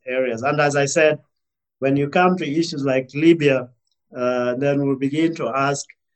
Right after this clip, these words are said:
uh, why was the E U lax in engaging around stabilization of Libya or North Africa in general? So it would be good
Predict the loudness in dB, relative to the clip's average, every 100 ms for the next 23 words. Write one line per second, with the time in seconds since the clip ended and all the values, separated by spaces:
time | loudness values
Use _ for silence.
0 | _ _ -12 -8 -4 -2 0 0 0 -2
1 | -4 -8 -8 -8 -6 -6 -4 -2 -2 -4
2 | -10 -16 -18 _ -6 -4 -4 -2 -2 -2
3 | 0 -2 -2 -6 -4 -4 -4 -6 -10 _
4 | _ _ -12 -12 -8 -6 -4 -6 -6 -6
5 | -6 -8 -8 -6 -6 -6 -6 -6 -6 -6
6 | -6 -8 -10 -14 _ -10 -10 -10 -8 -8
7 | -10 -6 -4 -4 -6 -2 -2 2 2 2